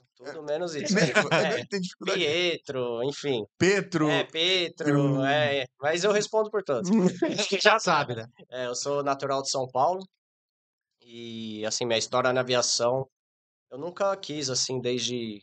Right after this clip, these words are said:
Speaker 1: criancinha, ser piloto. Geralmente você pergunta pra algum outro piloto, ele sempre fala isso, né? Ah, ficava olhando pro céu, admirando. Comigo não foi muito assim. Eu sempre morei perto do aeroporto,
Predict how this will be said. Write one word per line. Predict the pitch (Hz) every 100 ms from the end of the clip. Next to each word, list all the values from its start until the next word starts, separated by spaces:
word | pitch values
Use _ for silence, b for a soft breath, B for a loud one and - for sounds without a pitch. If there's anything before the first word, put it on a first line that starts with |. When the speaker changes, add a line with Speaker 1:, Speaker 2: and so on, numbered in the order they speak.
| _ _ _
Speaker 1:
criancinha, | 117 110 101 - 127 131 104
ser | - - 107
piloto. | - 107 113 160 _ _ _ _ _
Geralmente | 110 123 123 123
você |
pergunta | 127 123 123
pra | 120
algum | 123
outro | 123 120
piloto, | - 117 120 120
ele |
sempre | 117 127 -
fala | 127 117
isso, | 123 -
né? | 113 110 _ _ _ _ _
Ah, | 131 120
ficava | 117 117
olhando | 113 117 117
pro | 107
céu, | - 104 127 113
admirando. | 104 110 104 107 127 127
Comigo | 123 135 147
não | 160
foi | 156 151
muito | 151 160
assim. | 160 - - - _ _ _ _ _
Eu | 120
sempre | 113 139 143
morei | 143 147 143
perto | 135 135 135
do |
aeroporto, | 127 123 - 123 165 -